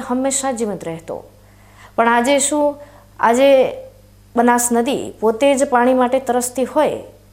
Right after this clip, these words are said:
તેવું લાગે છે. વર્ષોથી વહેતી આ નદીના પ્રવાહને જ્યારે ડેમોના દિવાલો પાછળ કેદ કરી દેવામાં આવ્યો, ત્યારે માત્ર પાણી જ નહીં,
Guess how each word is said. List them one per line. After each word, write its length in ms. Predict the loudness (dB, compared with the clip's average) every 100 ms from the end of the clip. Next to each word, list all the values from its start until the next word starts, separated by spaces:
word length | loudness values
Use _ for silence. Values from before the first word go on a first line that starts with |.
| -4
તેવું 240 | -2 0
લાગે 300 | 0 0 -2
છે. 220 | -4 -10 -14 -18 -20 -20 -20 -20 -20 -2
વર્ષોથી 420 | 0 0 -2 -2
વહેતી 440 | 4 4 2 0 2
આ 80 |
નદીના 380 | 2 0 0 0
પ્રવાહને 560 | 0 -2 -2 -2 -2 -6 -14 -20 -20 -10
જ્યારે 540 | 2 4 6 2 0 -8 -6
ડેમોના 680 | 2 4 4 2 2 0 -2
દિવાલો 580 | -2 2 2 2 -4 -10 -2
પાછળ 340 | -2 0 -4
કેદ 320 | 0 0 2 2
કરી 180 | 0 2
દેવામાં 420 | 2 2 0 -2
આવ્યો, 260 | -2 -6 -8 -20 -20 -12
ત્યારે 200 | 0 4
માત્ર 320 | 6 4 2 -2
પાણી 340 | 0 0 0
જ 120 | -2
નહીં, 380 | -4 -4 -8 -16